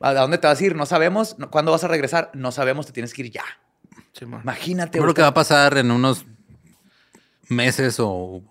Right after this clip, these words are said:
Speaker 3: un, un par de años. Es de que van a disque descontaminar el asunto y van a decir, "Ah, ya es seguro que venga la gente acá", y luego en diez años van a estar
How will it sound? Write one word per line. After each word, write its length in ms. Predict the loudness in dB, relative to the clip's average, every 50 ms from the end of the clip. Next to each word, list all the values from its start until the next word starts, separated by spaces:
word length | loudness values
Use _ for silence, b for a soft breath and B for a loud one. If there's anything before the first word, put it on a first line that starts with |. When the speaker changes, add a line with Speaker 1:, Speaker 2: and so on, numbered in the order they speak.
| _ -8
Speaker 3:
un, 300 | -6 -4 -4 -6 -6 -10
un 160 | -10 -10 -6 -2
par 180 | 0 0 2
de 80 | 2 2
años. 340 | 0 0 -2 -6 -10 -12 b b b b b b b b _
Es 100 | -6 -4
de 140 | -4 -4 -2
que 100 | -2 -2
van 220 | -2 -2 -2 0
a 280 | 0 0 0 -2 -4 -8
disque 480 | -12 -12 -8 -6 -6 -6 -4 -4 -4
descontaminar 800 | -4 -4 -6 -8 -8 -10 -10 -10 -8 -10 -10 -6 -4 -2 -2 -2
el 180 | -2 -2 -4 -4
asunto 460 | -4 -4 -6 -6 -4 -4 -4 -4 -4
y 60 | -4
van 160 | -4 -6 -8
a 20 | -8
decir, 200 | -8 -6 -6 -4
"Ah, 100 | -4 -4
ya 240 | -4 -2 -2 -2 -4
es 80 | -6
seguro 340 | -6 -4 -2 0 0 0 0
que 120 | -2 -4 -4
venga 180 | -2 -4 -4
la 80 | -6 -6
gente 220 | -8 -10 -10 -12
acá", 260 | -8 -4 -2 -2 -2
y 40 | -2
luego 260 | -4 -6 -6 -6 -6
en 100 | -8 -8
diez 220 | -6 -6 -6 -6 -6
años 240 | -8 -8 -10 -8 -8
van 160 | -10 -10 -10
a 20 |
estar 340 | -14 -12 -10 -10 -10 -10